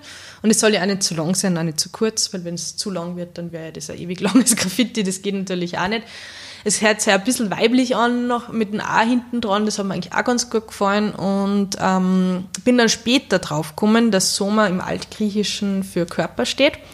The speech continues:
also so wie psychosomatisch steht ja das Wort Soma für Körper. Und das hat mir dann ganz gut gefallen, weil ja eigentlich jedes Graffiti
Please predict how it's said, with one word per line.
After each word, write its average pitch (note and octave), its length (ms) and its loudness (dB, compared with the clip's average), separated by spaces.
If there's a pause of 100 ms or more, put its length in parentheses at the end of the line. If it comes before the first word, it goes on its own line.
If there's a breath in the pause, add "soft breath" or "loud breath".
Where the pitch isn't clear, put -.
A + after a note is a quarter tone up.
also F#3 160 0
so F#3 180 0
wie F3+ 80 -2
psychosomatisch A3 1500 -2 (280 loud breath)
steht F3+ 200 -6
ja F3 60 -2
das F3 160 -6
Wort F3 200 -4
Soma G3 340 0
für F#3 160 -8
Körper. A#3 500 0 (420 loud breath)
Und G3+ 100 0
das F#3 100 2
hat G3+ 60 2
mir G3+ 100 2
dann G3 140 2
ganz F#3+ 260 0
gut - 160 -16
gefallen, F#3+ 440 2
weil F3+ 220 6
ja F3+ 140 2
eigentlich F#3 360 -2
jedes F3+ 300 0
Graffiti F#3 800 0